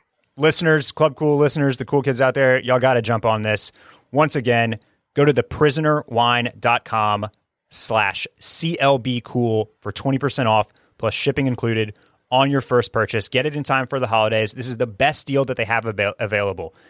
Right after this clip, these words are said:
Get twenty percent off plus shipping included at the prisoner wine dot com slash C L B cool. Offer valid on first-time online orders only for U S residents of legal drinking age through December thirty-first, twenty twenty-one.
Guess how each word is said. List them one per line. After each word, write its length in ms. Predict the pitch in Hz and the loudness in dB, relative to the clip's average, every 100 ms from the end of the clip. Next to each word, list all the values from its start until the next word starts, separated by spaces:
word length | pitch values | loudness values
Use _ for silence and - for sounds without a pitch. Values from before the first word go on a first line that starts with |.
| _ | _
Get 160 | - 117 | -8 -8
twenty 260 | - 131 143 | -2 0 0
percent 300 | 151 - 127 | -2 -2 2
off 280 | 120 - - | 2 0 -2
plus 180 | 139 | -2
shipping 240 | 131 151 131 | -2 -4 -4
included 400 | 120 113 113 107 | -4 -2 -4 -6
at 100 | 113 | -10
the 60 | - | -12
prisoner 440 | - 139 147 143 | -4 -2 -2 -2
wine 420 | 127 110 110 104 - | 0 0 0 -2 -4
dot 220 | 117 127 | -2 -2
com 340 | - 107 104 101 _ _ _ | -4 -4 -4 -6 _ _ _
slash 480 | - - 107 95 - - | -2 0 2 0 -4 -12
C 420 | - - - 156 - | -4 -2 0 -2 2
L 220 | 131 135 | 2 2
B 380 | 113 120 113 107 _ _ _ | 0 -2 -2 -6 _ _ _
cool. 420 | - 123 90 80 _ _ _ _ _ _ _ | -4 -4 -4 -10 _ _ _ _ _ _ _
Offer 240 | 139 131 123 | -2 0 0
valid 280 | 117 117 | 2 2
on 120 | 107 98 | 0 -2
first-time 560 | 143 143 - 120 117 - | -2 -2 0 0 0 -4
online 460 | 131 139 139 123 123 | 0 0 2 0 0
orders 340 | 123 113 110 - | -2 -2 -2 -2
only 280 | 131 131 127 | -2 0 -2
for 160 | - | -4
U 200 | 92 120 | -6 0
S 160 | 120 - | 0 0
residents 400 | 110 104 110 98 | -4 -4 -6 -8
of 160 | 98 | -10
legal 320 | 95 117 131 131 | -10 -6 -2 0
drinking 340 | 120 117 104 | -2 -6 -6
age 440 | 98 113 120 - - _ _ _ _ | -4 -2 -4 -8 -16 _ _ _ _
through 120 | 120 | -6
December 440 | 98 - 143 143 147 | 0 0 2 0 -2
thirty-first, 680 | - 131 107 - 120 - - _ | -2 -4 -4 -2 -2 -2 -12 _
twenty 340 | - 131 135 | -6 -4 -4
twenty-one. 640 | 120 123 107 98 113 120 | -6 -8 -8 -6 -2 -2